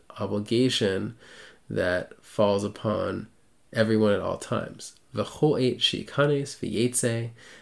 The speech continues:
and whenever a person enters and exits, yifka b'yichud shmo shel Kadosh Baruch Hu, he will encounter the oneness of the name of God. V'yizkor ahavaso,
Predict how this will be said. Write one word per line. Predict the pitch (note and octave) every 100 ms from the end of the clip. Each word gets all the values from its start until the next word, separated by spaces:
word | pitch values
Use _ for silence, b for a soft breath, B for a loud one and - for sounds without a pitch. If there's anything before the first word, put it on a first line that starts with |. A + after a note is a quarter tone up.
| B A2
and | G2+
whenever | G2+ A#2+ A2+
a |
person | - - A2 - G#2 G2 A2 b b b -
enters | B2+ - B2+ A#2 A2 G#2+
and | -
exits, | - A2+ A2+ A2+ G#2+ A#2
yifka | A2 C#3 - B2+
b'yichud | A2 G2 B2 - A#2
shmo | A2 - G2 G#2
shel | G2 F2+
Kadosh | - G2+ - -
Baruch | D#2 -
Hu, | - -
he | -
will | A#2 G#2+
encounter | A2 - B2 A#2+ A#2 G#2 A2 B B -
the | G2+
oneness | G2+ A2+ A2 G#2 G#2
of | F2+
the |
name | F2+ -
of | - A2
God. | - - - B B _
V'yizkor | A2+ B2 B2+ - A#2+ -
ahavaso, | G#2 G2 - - B2+ A#2+ A#2+ B2